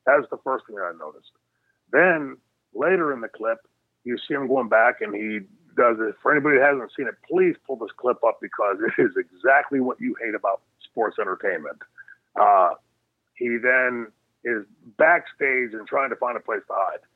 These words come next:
In the myriad of places in a, in a, a huge arena with all these cars and places to try to find, he goes back and he decides he's gonna hide in this porta-john. And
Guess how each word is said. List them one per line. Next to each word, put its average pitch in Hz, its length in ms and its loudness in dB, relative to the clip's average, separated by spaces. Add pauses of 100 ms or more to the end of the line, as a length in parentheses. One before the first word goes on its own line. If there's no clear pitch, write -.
(280)
In 135 120 -4
the 139 80 2
myriad 190 600 6
of 165 180 0
places 160 460 -2
in 107 280 -8 (120)
a, 127 60 -4
in 120 80 -4
a, 113 380 -4
a 113 40 -6 (180)
huge 190 380 4
arena 143 420 4
with 113 140 0
all 147 280 6
these 123 160 -6 (140)
cars 143 360 2
and 120 200 -12
places 117 460 -6 (500)
to - 80 -20
try 123 220 4
to 107 80 0
find, 98 360 -4 (420)
he 120 120 -6
goes 139 320 2
back 131 340 4
and 113 100 -10
he 110 180 -10
decides 151 460 0
he's 131 100 -14
gonna - 140 -8
hide 131 160 0
in 117 60 -8
this 107 100 -16 (120)
porta-john. 107 380 -4 (760)
And 110 460 -2